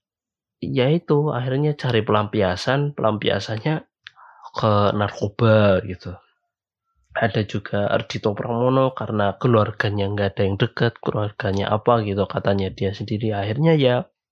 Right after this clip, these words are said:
cari pelampiasan ke narkoba. Viko juga karena ya kalau Viko nggak terlalu ngerti sih aku penyebabnya. Ya pokoknya penyebab utamanya pasti mereka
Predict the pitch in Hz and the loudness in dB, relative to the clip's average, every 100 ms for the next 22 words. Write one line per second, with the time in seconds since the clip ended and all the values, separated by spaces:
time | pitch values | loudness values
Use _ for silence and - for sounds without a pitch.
0 | - - - - - - - - 98 90 | -20 -18 -18 -18 -20 -20 -8 -2 0 0
1 | 98 98 92 98 95 113 110 110 98 95 | 0 0 2 0 0 -2 -4 -2 -2 -2
2 | 95 - 101 - 117 101 95 95 95 92 | -4 -4 -4 -2 0 2 0 -2 -6 -6
3 | 113 107 120 113 113 113 107 - 113 110 | -6 -2 2 2 0 -6 -10 -4 -2 -2
4 | - - 101 98 98 - _ _ _ - | -4 -6 -4 -2 -4 -6 _ _ _ -14
5 | - 101 101 101 - - - 98 104 107 | -10 -8 -8 -8 -8 -8 -4 -2 -2 -4
6 | - 123 110 - 104 101 101 98 98 - | -2 -2 -2 -4 -4 -4 -4 -4 -6 -10
7 | - 107 101 107 92 110 101 107 _ _ | -6 -6 -4 -8 -8 -8 -10 -12 _ _
8 | - 104 98 - 90 101 90 92 _ _ | -10 -4 -4 -2 -4 -2 -4 -6 _ _
9 | _ - - _ _ - 104 104 - 123 | _ -20 -20 _ _ -8 -4 -4 0 2
10 | 120 120 120 - - 123 117 120 110 - | 4 2 0 -4 -2 0 0 -2 -4 -2
11 | 113 113 131 131 120 - 131 117 110 - | 0 2 0 -2 -4 0 0 0 0 -2